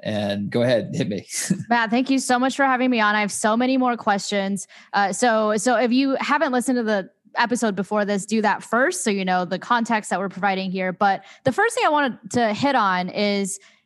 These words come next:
Speaker 2: with anything, especially anything new, there's pros and cons, right? You're gonna get haters for any new things that comes around. I feel like most people in general are just resistant to change.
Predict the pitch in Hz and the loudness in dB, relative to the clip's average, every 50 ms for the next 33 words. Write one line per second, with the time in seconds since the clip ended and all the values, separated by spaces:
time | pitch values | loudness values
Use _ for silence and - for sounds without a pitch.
0 | _ _ _ _ - 302 240 320 330 381 440 453 359 - - 202 175 170 170 185 | _ _ _ _ -2 0 2 2 2 2 2 0 0 0 0 0 -2 -2 -2 -4
1 | 190 - 240 262 233 262 247 220 214 190 208 185 185 190 202 196 185 185 190 180 | -4 -2 -2 -2 -2 -2 -2 -2 -2 -2 -4 -4 -2 -2 -2 -2 -2 -2 -2 -4
2 | 185 - - 226 214 202 196 190 175 - - 180 156 - - - 185 - 196 196 | -4 -2 0 0 2 2 0 -4 -4 -4 -2 -2 -2 -4 -6 -10 -6 -2 0 2
3 | 202 208 208 190 220 214 214 220 247 262 240 202 226 208 202 185 - _ _ _ | 2 2 0 0 0 0 0 0 0 0 0 2 2 0 0 -2 -4 _ _ _
4 | _ _ - - - 262 262 262 262 262 247 247 254 226 - - 220 - - 226 | _ _ -6 -2 0 2 2 2 2 2 2 2 0 -2 -2 -4 -2 -2 0 0
5 | 233 233 220 208 208 202 196 196 185 165 - - - - - 190 185 - - - | 0 0 0 -2 -2 -4 -4 -6 -6 -8 -10 -16 -18 -6 -2 0 0 0 -2 -4
6 | - 196 185 170 180 175 196 214 220 220 220 202 190 - 240 254 277 285 262 - | -4 -4 -2 -2 -2 0 0 2 2 0 0 -2 -2 -2 -2 0 0 0 0 -2
7 | 196 190 190 185 196 240 262 - - 254 240 - 240 226 196 190 190 160 156 175 | -4 -2 0 0 0 0 0 0 -2 -2 0 0 0 0 0 0 -2 -2 0 0
8 | 180 190 190 190 185 180 151 117 180 180 180 190 180 202 196 190 160 180 185 180 | 0 0 2 0 0 0 0 0 -2 -2 -2 -4 -2 -2 -2 -2 -2 -4 -6 -6
9 | - 190 175 160 - 180 - - 190 165 151 143 151 175 - - | -6 -8 -8 -8 -8 -8 -6 -4 -4 -4 -4 -6 -8 -10 -12 -12